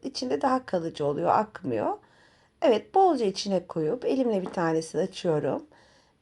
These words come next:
Ve aynen videoda gördüğünüz gibi katlıyorsunuz. Yapılışı da oldukça kolay. Tek püf noktası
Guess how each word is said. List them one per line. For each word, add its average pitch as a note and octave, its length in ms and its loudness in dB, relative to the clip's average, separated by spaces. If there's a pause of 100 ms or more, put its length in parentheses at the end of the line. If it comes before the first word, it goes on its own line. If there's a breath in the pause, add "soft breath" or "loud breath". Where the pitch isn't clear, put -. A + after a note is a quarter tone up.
Ve C#4+ 260 2
aynen A3+ 380 4
videoda G#3+ 340 2
gördüğünüz F3 680 0
gibi C4 280 -6
katlıyorsunuz. G#3 1000 -4
Yapılışı G3+ 460 -2
da F#3+ 60 2
oldukça F3+ 460 -2
kolay. D3+ 320 0 (3000 soft breath)
Tek F#4 240 0
püf - 180 -6
noktası F3+ 520 -2